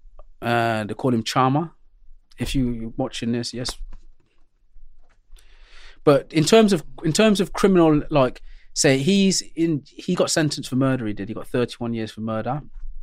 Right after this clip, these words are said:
Speaker 2: in Birmingham. But the thing is, like, with people like him and other serious criminals, like, there's other big, massive black guys. Like, they, I think he's even from a, no, I think he might be from the same gang,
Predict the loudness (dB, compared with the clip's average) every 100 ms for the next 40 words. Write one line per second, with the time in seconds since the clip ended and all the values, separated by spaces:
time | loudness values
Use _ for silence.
0 | -12 -14 -6 -2 0 2 2 0 -2 -2
1 | -2 -6 _ -20 _ _ -20 -20 -8 2
2 | 4 6 4 6 4 2 -4 -12 -6 0
3 | 4 4 4 -2 2 4 4 4 -2 -20
4 | 0 4 6 4 0 -4 -2 0 2 4
5 | 4 4 2 0 2 2 0 -2 -6 -14
6 | _ -4 0 2 4 4 6 4 4 0
7 | -2 -2 -4 -2 0 0 -2 -2 0 -4
8 | -4 -8 -8 -18 -8 -2 0 0 0 0
9 | 0 0 0 0 -2 -4 -4 -8 -6 -8
10 | -8 -10 -8 -6 -4 -4 -6 -6 -6 -8